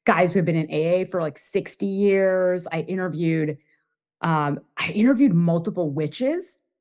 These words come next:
Like, witches could be a group. Sober witches could have their own group. I could not believe it. I haven't started that one yet, but it's on my <laughs> list of, like, sober witches. And so,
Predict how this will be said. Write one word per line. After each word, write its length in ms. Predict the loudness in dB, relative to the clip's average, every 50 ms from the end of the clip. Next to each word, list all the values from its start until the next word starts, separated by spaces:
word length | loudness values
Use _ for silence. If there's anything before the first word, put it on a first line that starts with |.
| _ _ _ _ _ _ _ _ _ _ _ _ _ _ _ _ _ _ 0
Like, 140 | 2 2 2 2
witches 580 | 0 0 2 4 4 4 2 2 0 0 0
could 160 | 0 0 0 2
be 120 | 2 2
a 40 | 2
group. 320 | 2 2 2 2 2 0 -4
Sober 560 | -8 -8 -2 2 4 4 4 4 2 2 0
witches 500 | 0 -2 -2 -4 -4 -4 -4 -4 -6 -6
could 120 | -8 -6 -4
have 220 | -4 -4 -2 -2
their 240 | -2 -2 -4 -4 _ -4
own 440 | -2 0 2 2 2 0 0 -4 -8 -12
group. 300 | -8 -2 0 0 0 0 -2
I 60 | -6
could 300 | -6 -4 2 4 4 6
not 200 | 6 4 2 -2
believe 300 | -4 -4 -4 -4 -4 -6
it. 200 | -8 -10 -12 -16 _ _ _ _ _ _ _ _ _ _ _ -4
I 60 | 0 2
haven't 220 | 4 6 4 4
started 380 | 2 0 0 2 2 2 0 0
that 160 | -2 -4 -4
one 160 | -4 -4 -2
yet, 220 | -2 -4 -4 -2
but 100 | -2 -2
it's 140 | 0 0 2
on 180 | 4 4 4 4
my 160 | 4 2 0
<laughs> 20 |
list 440 | 0 -2 -2 -2 -4 -8 -10 -12 -12
of, 140 | -12 -8 -2
like, 420 | 0 0 2 2 0 -2 -4 -12 -18 -20 -18 -18 -20 -20 -20 _ _ _
sober 480 | -8 0 4 6 6 6 6 4 2 2
witches. 560 | 2 0 -2 -2 -4 -6 -8 -8 -8 -8 -6
And 240 | -4 -4 -4 -4 -6
so, 560 | -2 0 2 2 4 4 4 2 0 -2